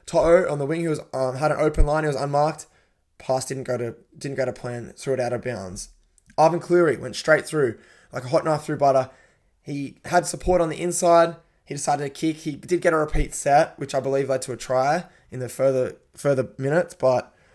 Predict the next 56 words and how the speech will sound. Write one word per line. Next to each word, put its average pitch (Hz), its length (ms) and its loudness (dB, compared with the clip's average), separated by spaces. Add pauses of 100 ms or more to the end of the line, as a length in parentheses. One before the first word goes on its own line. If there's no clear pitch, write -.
(120)
all 165 100 4
he 180 60 10
had 170 80 8
to 196 80 0
do 185 60 4
was 156 80 -2
pass 156 300 0
on 147 60 -8
the 143 60 -6
inside, 147 500 0
a 131 60 -10
score 143 200 -4
under 139 140 -4
the 127 60 -6
post 127 280 2
untouched. 113 640 -12 (420)
Then 151 140 -2
you 175 60 4
got 156 100 0
Mansour 156 400 0
bust 147 320 2
down 147 200 -4
the, 131 180 -4 (180)
bust 165 220 -2
down 170 120 0
the 147 80 0
left 143 280 0
flank. - 480 -6 (480)
Inside 170 260 0
he's 156 120 0
got 147 120 -4
Catewell. 135 560 -2 (260)
For-, - 300 0
he 135 60 -10
throws 175 240 0
a 151 60 -8
forward 156 260 0
pass. 151 300 0
Catewell 143 280 -2
goes 139 220 0
in 131 80 -6
untouched. 127 380 -6
There's 143 100 -8
another 135 300 -2
one. 110 140 -4
Like, 117 200 -10 (540)
they're 156 100 -2
just 165 180 -2
crucial. - 380 4
Crichton 180 380 4
goes 170 200 6
through 165 120 -4
in 156 40 -4
the 151 60 -4
second 151 320 -6
half. 139 400 -2